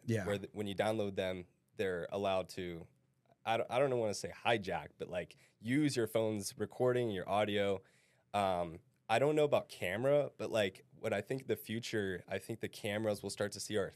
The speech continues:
Speaker 2: facial expressions while we're scrolling.
Speaker 1: Oh, so they can really
Speaker 2: So
Speaker 1: know.
Speaker 2: they know if you really like something. And
Speaker 1: Wow.
Speaker 2: I don't know if they're doing that right now, but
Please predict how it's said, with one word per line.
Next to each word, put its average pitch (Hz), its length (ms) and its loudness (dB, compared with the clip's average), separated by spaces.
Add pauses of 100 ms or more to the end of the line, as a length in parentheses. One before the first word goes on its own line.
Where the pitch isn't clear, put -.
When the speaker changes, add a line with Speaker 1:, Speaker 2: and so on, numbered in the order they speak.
Speaker 2:
facial 104 300 -2
expressions 120 540 -6
while 98 240 0
we're 92 100 -4
scrolling. 98 600 0
Speaker 1:
Oh, 123 180 4
so - 160 -2
they 117 140 0
can 123 260 4
really 131 440 8
Speaker 2:
So 123 100 6
Speaker 1:
know. 135 80 8
Speaker 2:
they 127 200 8
know 165 280 12
if 135 140 0
you 131 100 -2
really 135 320 6
like 127 280 6
something. 104 520 2
And - 80 -12 (100)
Speaker 1:
Wow. 98 540 2
Speaker 2:
I 120 140 8
don't 156 160 6
know 151 140 6
if 147 80 -6
they're 127 100 2
doing 120 200 0
that 104 140 2
right 98 160 0
now, 90 320 -2 (120)
but 101 340 6